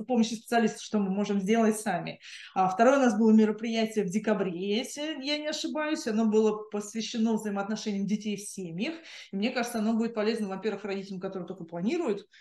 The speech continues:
множественное <laughs> количество детей, во-вторых, тем, у кого уже есть детки, особенно если в семье есть детки с ограниченными возможностями здоровья.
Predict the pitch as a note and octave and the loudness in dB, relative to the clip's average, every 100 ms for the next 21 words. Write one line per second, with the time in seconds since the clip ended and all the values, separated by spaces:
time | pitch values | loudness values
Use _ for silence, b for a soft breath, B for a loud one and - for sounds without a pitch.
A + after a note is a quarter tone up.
0 | b - G3 F#3+ F#3 - - - F3+ G#3 | b -6 -4 -4 -6 -8 -12 -10 -8 -6
1 | - D4+ B3+ C4 - C#4 A#3 B3 A#3 - | -4 0 2 2 2 2 2 2 0 0
2 | G#3 F3+ F3+ - G#3 A3 A3 G#3 G3+ G3 | 0 0 -4 -2 2 2 0 -4 -4 -2
3 | G3 F#3 G#3+ A3 D#4+ E4 A3+ A3+ E3+ - | 0 0 0 0 -2 0 -2 -2 -4 -2
4 | B3+ B3 G3+ G3 G3 F#3 - F#3 A3 F#3 | 0 0 0 0 -4 -8 -6 0 0 0
5 | F#3 G3 - E3 F3 E3+ F3+ - E3+ E3 | -2 -4 -6 -12 -6 -4 -4 -4 -4 -4
6 | D#3+ D#3 D#3 - D#3+ B B B _ F3 | -6 -8 -12 -8 -8 B B B _ 2
7 | F3 - | 2 -2